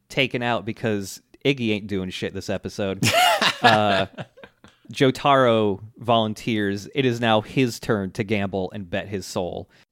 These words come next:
Speaker 2: That investigation bit is so good, <laughs> though.
Speaker 1: Yeah, yeah.
Speaker 2: 'Cause, I mean, for one, helpful diagram. Always love it. And two, like, yeah, JoJo's whole Columbo thing coming back <laughs> again.
Speaker 1: Mm-hmm. Yeah.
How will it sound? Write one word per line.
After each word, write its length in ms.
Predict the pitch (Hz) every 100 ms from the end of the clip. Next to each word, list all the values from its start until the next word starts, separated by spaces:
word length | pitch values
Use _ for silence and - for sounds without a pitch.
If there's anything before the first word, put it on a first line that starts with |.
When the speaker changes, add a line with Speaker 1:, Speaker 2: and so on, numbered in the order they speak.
| _
Speaker 2:
That 200 | 180 180
investigation 760 | 170 131 123 123 107 107 113
bit 160 | 92 95
is 100 | 90
so 180 | - 92
good, 220 | 85 85
<laughs> 320 | - - -
though. 400 | - 190 - 226 -
Speaker 1:
Yeah, 400 | 127 135 113 98
yeah. 460 | 104 107 95 101 135 -
Speaker 2:
'Cause, 240 | - 196
I 80 | 165
mean, 220 | 170 175 175
for 180 | -
one, 460 | 165 175 165 160 156 -
helpful 420 | - 110 110 156
diagram. 760 | 131 127 110 104 104 98 104 107 _
Always 360 | 104 104 113 113
love 240 | 107 98
it. 240 | 92 90 - _ _
And 200 | 135 139
two, 380 | 135 233 220 214
like, 280 | 180 185 180
yeah, 220 | 247 165
JoJo's 480 | 107 139 147 160 151
whole 220 | 160 151
Columbo 460 | 135 - 143 139 113
thing 300 | - 101 82
coming 240 | 104 135
back 240 | 135 131 120
<laughs> 20 |
again. 380 | 117 - 640 117 - - _ _
Speaker 1:
Mm-hmm. 420 | 135 160 185 262 392 - -
Yeah. 320 | 170 240 320